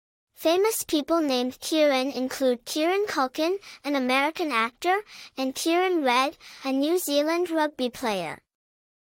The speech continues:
The name Kieran is popular in Ireland and other English-speaking countries,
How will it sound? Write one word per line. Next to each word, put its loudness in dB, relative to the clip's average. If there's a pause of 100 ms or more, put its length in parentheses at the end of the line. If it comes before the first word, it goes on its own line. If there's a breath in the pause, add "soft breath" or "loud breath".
(220)
The 2
name 2
Kieran 2
is -8
popular 2
in -2
Ireland 2
and 0
other 2
English-speaking -2
countries, -2